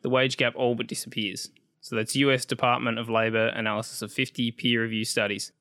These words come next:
This com-, is coming from the, that study. It says,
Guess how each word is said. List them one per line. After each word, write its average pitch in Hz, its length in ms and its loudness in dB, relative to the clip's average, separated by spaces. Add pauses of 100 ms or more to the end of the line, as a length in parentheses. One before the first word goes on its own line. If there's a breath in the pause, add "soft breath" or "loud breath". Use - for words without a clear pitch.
This - 200 -4
com-, 120 300 0
is 113 180 -2
coming 117 280 -2
from 117 400 0
the, 113 640 0
that 117 180 -2
study. 135 380 2
It 120 100 -4
says, 117 340 0